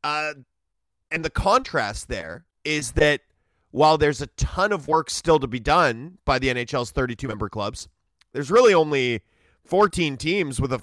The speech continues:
a fair bit of flexibility to pull it off. You know, you look down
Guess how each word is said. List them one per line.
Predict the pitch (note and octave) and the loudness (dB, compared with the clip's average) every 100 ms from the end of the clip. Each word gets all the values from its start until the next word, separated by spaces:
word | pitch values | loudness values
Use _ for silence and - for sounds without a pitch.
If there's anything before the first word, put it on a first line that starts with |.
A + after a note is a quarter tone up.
| _ | _
a | - | -8
fair | D#3 E3 E3+ | 0 4 6
bit | D#3+ | 6
of | C#3 | 2
flexibility | D3+ D3 - C3+ E3+ F3 B2+ | 0 -2 0 0 2 0 -2
to | |
pull | A2+ C#3+ | 0 0
it | C3+ | 4
off. | G3 G#2 - - | 4 4 -2 -8
You | C#3 | -4
know, | C3+ A#2+ _ | -2 -4 _
you | C#3+ D3 | -6 -2
look | E3 F#3 - | 0 0 0
down | D#3+ D#3+ D#3 D3 C3 | 2 6 4 2 -2